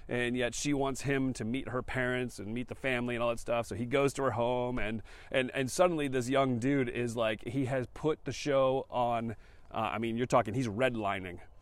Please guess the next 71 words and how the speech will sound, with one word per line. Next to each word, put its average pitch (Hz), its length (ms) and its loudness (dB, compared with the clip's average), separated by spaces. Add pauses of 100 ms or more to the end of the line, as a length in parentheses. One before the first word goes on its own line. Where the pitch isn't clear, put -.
(360)
He, 143 180 4
he 156 160 4
is 127 160 2
doing 143 320 6
everything. 120 420 0
He's 131 180 2
pulling 165 340 2
out 151 100 4
her 143 120 2
chair 135 280 0
for 117 160 -2
her. 113 140 -2
He's 123 240 -2
opening 160 320 0
and 139 80 -2
closing 143 360 0
the 131 60 -2
door 135 280 2
for 110 120 -2
her. 110 140 -2
He's, 117 300 -4 (200)
he's, 143 300 2 (160)
he's 160 140 0
making 147 240 2
sure 156 180 2
he 151 140 2
runs 147 300 2
and 135 120 0
fills 151 240 2
her 131 80 -4
cup 143 220 0
with 127 80 -4
water. 131 340 4
He's 120 160 -4
talking 156 360 2
to 143 60 0
her 147 140 0
mom 143 380 0
that 131 160 0
way. 127 100 0
He's 127 100 -2
doing 156 160 4
the 143 80 0
same 160 220 0
thing 156 140 -2
for 143 80 -2
mom 139 220 -4
and 127 80 -4
dad. 127 180 0
I - 20 -2
mean, 131 100 -2
he 180 120 4
is 160 80 2
going 135 340 -2 (300)
over 185 360 8
and 151 80 0
beyond, 143 300 0
almost 190 320 4
to 151 60 -4
the 139 80 0
place 143 260 0
where 135 80 0
that 135 140 2
young 135 200 0
lady 135 220 0
is 120 120 0
a 123 40 0
little 131 220 2
bit 123 100 2
embarrassed 117 580 0
by 110 300 -2